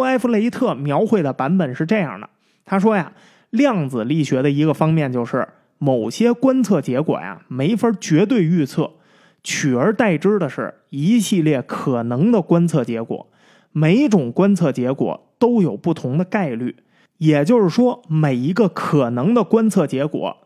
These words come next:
它都对应着一个不同的宇宙，这些宇宙跟我们的宇宙一样真实。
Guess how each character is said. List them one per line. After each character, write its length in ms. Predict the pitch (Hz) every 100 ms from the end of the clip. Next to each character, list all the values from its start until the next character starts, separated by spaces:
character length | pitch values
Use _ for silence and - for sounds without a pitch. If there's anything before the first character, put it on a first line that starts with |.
| _
它 280 | - 196 190
都 260 | 240 269
对 240 | 269 269 202
应 260 | 160 190
着 140 | 175 131
一 140 | 135
个 100 | 170
不 180 | 165 180
同 200 | 147 139
的 80 | 156
宇 180 | 120
宙， 300 | 117 147 - _ _ _ _ -
这 220 | 294 220
些 160 | 185
宇 180 | 190 139
宙 360 | 123 165 - -
跟 180 | 240 247
我 120 | 165
们 80 | 135
的 80 | 202
宇 180 | 160 120
宙 180 | 151
一 160 | 139 143
样 220 | 226 196
真 240 | 147 170 170
实。 280 | 147 113